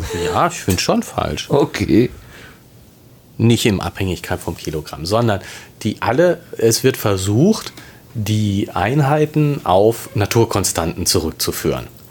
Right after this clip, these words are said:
Speaker 2: Mhm.
Speaker 1: Ähm, so dass du die, die Bestimmung des, was ist ein Kilogramm, was ist eine Sekunde, was ist ein Meter,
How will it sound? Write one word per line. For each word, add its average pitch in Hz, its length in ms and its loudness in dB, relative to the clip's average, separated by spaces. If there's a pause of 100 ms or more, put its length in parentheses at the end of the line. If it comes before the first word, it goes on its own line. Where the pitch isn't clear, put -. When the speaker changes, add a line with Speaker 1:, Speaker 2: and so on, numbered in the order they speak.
Speaker 2:
Mhm. 87 400 2 (640)
Speaker 1:
Ähm, 92 460 0
so 95 260 2
dass 98 320 0
du 92 400 0 (1120)
die, 92 920 0
die 82 100 -4
Bestimmung 143 720 2
des, - 400 0 (500)
was 80 220 -4
ist - 260 0
ein 82 160 0
Kilogramm, 139 600 0
was 78 260 -2
ist 82 180 -2
eine 85 200 0
Sekunde, 113 560 2
was 90 160 -2
ist - 180 0
ein 147 140 0
Meter, 101 400 0